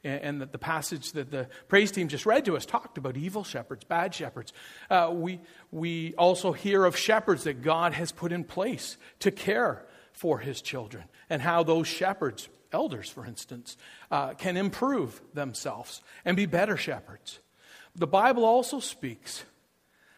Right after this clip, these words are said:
of a perfect shepherd, one who is good, one who is true, uh, in fact, one who is great.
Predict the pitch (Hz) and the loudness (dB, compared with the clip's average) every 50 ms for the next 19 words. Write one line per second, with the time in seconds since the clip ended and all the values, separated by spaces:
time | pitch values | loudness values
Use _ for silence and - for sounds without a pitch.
0 | _ - - 151 139 156 135 - - - - 202 202 - - 127 - - - - | _ -4 -4 -2 -2 -2 -4 -6 -10 -8 -6 -6 -4 -4 -6 -10 -12 -14 -18 -20
1 | _ _ _ _ _ _ _ _ _ - - - 160 113 - - 110 110 - - | _ _ _ _ _ _ _ _ _ -16 -10 -8 -8 -8 -10 -12 -18 -20 -20 -20
2 | _ _ _ _ _ _ _ _ _ _ _ _ _ _ _ _ _ _ _ - | _ _ _ _ _ _ _ _ _ _ _ _ _ _ _ _ _ _ _ 0
3 | 160 196 214 220 170 185 180 156 147 127 120 - - 165 190 190 214 233 240 - | 4 4 4 4 4 4 2 2 0 -2 -6 -4 0 2 4 4 4 2 -2 -4
4 | - - - _ _ _ _ _ _ _ _ _ _ _ _ _ _ - - - | -8 -20 -20 _ _ _ _ _ _ _ _ _ _ _ _ _ _ -18 -16 -8
5 | 151 147 170 170 135 151 160 139 113 - - - - - - - 165 170 202 226 | -2 0 0 0 0 0 -2 -4 -4 -6 -10 -10 -8 -6 -4 -2 -2 0 0 -2
6 | 233 220 - - - _ _ _ _ _ _ _ _ _ - 143 139 - 131 123 | -2 -6 -10 -16 -20 _ _ _ _ _ _ _ _ _ -2 -2 -2 -2 -4 -6
7 | - _ _ _ _ _ 185 156 - 202 180 175 175 165 156 180 190 196 202 170 | -14 _ _ _ _ _ -2 2 4 4 4 4 2 0 2 2 4 4 2 0
8 | 156 185 170 156 139 120 - - - 139 139 139 135 131 - - - | 0 0 0 -2 -2 -4 -8 -12 -10 -8 -8 -8 -8 -10 -14 -20 -20